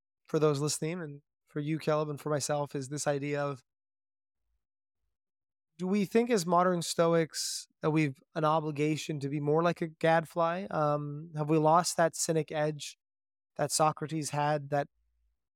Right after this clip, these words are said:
you know, bringing philosophy to the people, whether they like it or not? And is that for better or worse? That,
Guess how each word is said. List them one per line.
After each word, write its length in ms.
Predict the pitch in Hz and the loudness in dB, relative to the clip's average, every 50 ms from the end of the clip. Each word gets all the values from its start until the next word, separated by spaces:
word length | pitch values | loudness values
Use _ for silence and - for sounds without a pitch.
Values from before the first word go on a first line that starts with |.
| _ _ _ _ _ _ - | _ _ _ _ _ _ -14
you 80 | 120 | -14
know, 40 | 120 | -14
bringing 480 | 113 120 147 165 170 175 170 165 156 139 | -6 0 2 4 4 4 4 2 2 0
philosophy 760 | - - 165 156 151 151 151 143 - 160 143 - 156 151 135 | 0 0 2 4 4 4 4 2 2 0 0 0 -2 -4 0
to 120 | - 151 | -2 -2
the 120 | 139 147 139 | -2 -2 -4
people, 460 | - - 165 156 - - 156 143 139 | -2 0 0 0 2 2 2 2 4
whether 220 | 147 147 143 143 | 4 2 2 2
they 160 | 143 147 143 | 0 0 0
like 280 | 139 143 147 147 123 - | 0 0 0 0 2 2
it 100 | 147 135 | 0 0
or 100 | 139 139 | 2 0
not? 440 | 143 147 147 143 131 - - - - _ _ _ _ _ _ _ _ _ _ - | -2 -2 -2 -2 -4 -6 -10 -14 -16 _ _ _ _ _ _ _ _ _ _ -2
And 240 | 151 151 151 147 | 0 2 2 4
is 140 | 151 143 - | 2 2 2
that 220 | 160 151 160 156 - | 2 0 0 0 -2
for 120 | 165 151 | -4 -2
better 280 | 127 151 156 151 151 147 | 2 2 2 2 2 0
or 140 | 143 135 | -2 -2
worse? 380 | 131 135 143 143 139 123 - - | -4 -4 -4 -4 -4 -6 -8 -6
That, 220 | - 139 143 160 | -6 -6 -6 -6